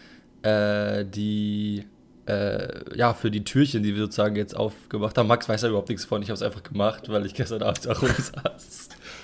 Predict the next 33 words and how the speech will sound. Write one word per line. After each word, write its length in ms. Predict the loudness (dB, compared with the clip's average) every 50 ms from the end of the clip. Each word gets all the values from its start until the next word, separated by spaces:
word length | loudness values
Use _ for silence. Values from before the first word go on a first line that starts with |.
| -4 0
und 220 | 0 2 2 2
dachte, 220 | 0 0 0 -2
das 100 | -2 -2
wäre 100 | 0 -2
doch 60 | -2 -2
vielleicht 240 | -2 -4 -4 -2
ganz 160 | -4 -4 -4 -4
witzig, 540 | -6 -6 -6 -6 -6 -4 -4 -4 -4 -6 -12 -20 -20 -20 -20 -20 -20 -20 -20 -8 0
äh, 260 | 2 4 4 4 2
so 100 | 0 -2
eine 120 | -2 -2 -4
Kleinigkeit 440 | -2 -2 0 0 0 -2 -4 -4 -2
immer 200 | -2 -2 -2 -2
in, 220 | 0 0 -2 -2 -4 -4 -2
in 60 | -2
die 80 | -2 -2
Storys 400 | 2 2 4 4 4 2 0 -2
zu 140 | -4 -2 0
hauen. 320 | 0 0 0 -2 -4 -8 -12 -8 -6
Ähm, 280 | -6 -4 -4 -6 -8 -10 -12 -18 -20 -20 -20 -20 -20 -20 -14 -2 2
jeden 220 | 2 2 2 2
Tag 300 | 4 6 8 8 8 6
aus 120 | 2 -2 -2
einem 120 | -4 -4
anderen 320 | -2 -2 0 0 0 0
Bundesliga-Verein 720 | 0 -2 -2 -2 -4 -6 -6 -4 -2 -2 0 0 -2 -4 -2
ein 320 | 0 0 0 0 0 -4 -8 -14 _ _ _ -20 -20 -10
zufällig 500 | -4 -2 0 0 2 2 2 2 0 -2
gewählter 300 | 0 0 0 0 0 -2
Spieler 320 | -4 -4 -4 -2 0 0 0
und 80 | 0
der 80 | -2 -2
Erste, 300 | -2 -2 -4 -6 -8